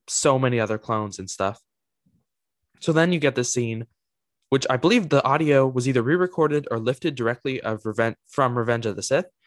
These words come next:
And it's Palpatine, his hologram, and basically this great voiceover where he goes, um, "The Republic will be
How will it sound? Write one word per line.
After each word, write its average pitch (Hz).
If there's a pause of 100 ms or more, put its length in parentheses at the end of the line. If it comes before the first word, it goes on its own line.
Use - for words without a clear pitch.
(320)
And 117
it's -
Palpatine, 131 (360)
his 113
hologram, 123
and 113
basically 113 (360)
this 123
great 143
voiceover 127
where 110
he 117
goes, 107
um, 101 (800)
"The 123
Republic 139 (220)
will 123
be 117